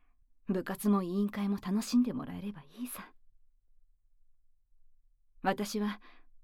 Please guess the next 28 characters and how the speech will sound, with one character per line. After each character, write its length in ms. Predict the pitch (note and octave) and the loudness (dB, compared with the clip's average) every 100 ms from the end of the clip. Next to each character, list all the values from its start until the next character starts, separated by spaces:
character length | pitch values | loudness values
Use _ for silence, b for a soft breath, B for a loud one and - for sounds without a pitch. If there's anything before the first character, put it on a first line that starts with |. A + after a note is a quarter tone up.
| - | 0
魔 160 | G#3+ C4 | 6 6
力 260 | C#4+ B3 | 6 0
抑 220 | D3+ - | -6 -6
制 180 | - - | -8 -4
委 200 | A3 A3+ | -2 4
員 180 | A3 B3+ | 8 8
会 180 | B3+ G3+ | 8 0
に 80 | D#3 | -6
所 160 | - | -8
属 200 | F3 - | -6 -6
し 80 | - | -6
て 120 | - | -8
い 40 | G3 | -6
る 80 | |
ぞ。 120 | G3+ D#3+ A#3 - - - - - b b b b b - - - - - | -6 -6 -8 -10 -20 -20 -20 -20 b b b b b -20 -20 -20 -20 -12
一 360 | F#3+ - A3+ | -10 -8 -2
応 120 | A#3+ A#3+ | 0 0
生 300 | - B3+ B3+ | 0 -2 -2
徒 100 | G3 | -4
の 140 | C#3+ | -6
た 140 | - | -6
め 120 | E3+ E3+ | -6 -4
の 140 | F3+ | -6
委 100 | E3+ | -4
員 160 | G3 G3+ | -4 -6
会 220 | G3 E3+ | -8 -12
で 120 | |
は 60 | D#3+ | -12